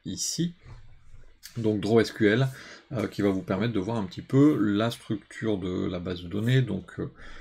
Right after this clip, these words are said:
le cœur de cette base de données, ça va être, euh, la partie post, donc la partie, euh, des articles qui vont être, euh, qui vont être publiés, pour lesquels on va, euh, donc, euh, elle va évoluer également, hein, au fur et à mesure de la,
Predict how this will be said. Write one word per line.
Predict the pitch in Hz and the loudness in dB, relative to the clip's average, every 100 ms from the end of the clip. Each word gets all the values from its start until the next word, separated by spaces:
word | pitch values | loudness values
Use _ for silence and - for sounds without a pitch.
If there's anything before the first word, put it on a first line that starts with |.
| - - | -12 0
le | 123 | 0
cœur | 127 135 131 120 95 98 | 2 4 6 4 0 -8
de | 95 98 | -8 -6
cette | - 95 | -4 -4
base | 92 90 | -4 -4
de | 90 | -4
données, | 92 95 95 | -4 -2 -2
ça | - 92 | -4 -6
va | 92 | -6
être, | 95 - 98 | -6 -8 -6
euh, | 95 95 - | -4 -4 -4
la | 95 | -8
partie | - 101 - - - - | -10 -14 -16 -20 -12 -2
post, | 139 139 - - | 0 -2 -6 -4
donc | 95 90 - | -2 -4 -8
la | 90 | -10
partie, | - - - 101 - - - - - | -10 -12 -6 -6 -8 -20 -20 -18 -6
euh, | 95 90 | -4 -2
des | 92 87 92 | -2 -2 -2
articles | 95 - 165 170 95 | -4 -4 -6 -4 -8
qui | - 90 | -8 -10
vont | 90 87 | -6 -8
être, | 87 - 92 | -10 -12 -8
euh, | 92 90 90 - | -6 -6 -8 -10
qui | |
vont | 92 90 | -10 -10
être | - | -8
publiés, | 95 92 107 127 135 | -8 -4 0 2 2
pour | 110 | -2
lesquels | 90 - 98 | -6 -4 -4
on | 95 | -2
va, | 92 95 92 92 - | -2 -2 -2 -6 -10
euh, | 98 92 | -10 -8
donc, | 90 92 - | -8 -10 -10
euh, | 98 - - | -8 -6 0
elle | 104 | 0
va | 98 107 | 4 4
évoluer | 107 110 107 110 101 | 6 4 6 6 6
également, | 98 95 95 92 92 | 4 2 -2 -2 -2
hein, | 98 | -4
au | 92 | -4
fur | 101 95 | -6 -4
et | |
à | |
mesure | 98 95 95 | -4 -4 -4
de | 92 | -4
la, | 92 87 | -4 -6